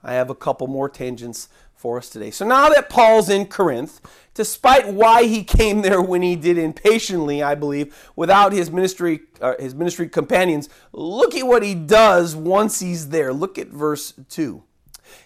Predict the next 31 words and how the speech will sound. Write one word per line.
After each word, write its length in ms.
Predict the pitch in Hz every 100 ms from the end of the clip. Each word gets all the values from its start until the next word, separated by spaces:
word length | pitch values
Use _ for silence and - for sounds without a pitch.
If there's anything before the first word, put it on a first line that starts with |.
| _
He 140 | 143
found 260 | - 165 151
a 60 |
certain 360 | 143 165 175 214
Jew 220 | 156 147
named 240 | 156 156
Aquila, 460 | - - 135 117 - _
born 320 | 143 123 139
in 60 | 175
Pontus, 440 | 160 113 - 190
who 80 | -
had 80 | 117
recently 320 | 131 - 135
come 180 | 135 127
from 140 | 90
Italy 380 | 117 110 143 226 _ _
with 140 | - 123
his 100 | 131
wife 240 | 127 127
Priscilla, 460 | - 202 156 127 139
because 300 | 104 - 135
Claudius 360 | 139 127 139
had 140 | - 175
commanded 360 | 165 147 127
all 120 | 127 131
the 80 |
Jews 260 | 180 135 123
to 60 | -
depart 260 | 160 127
from 160 | - 175
Rome, 240 | 113 143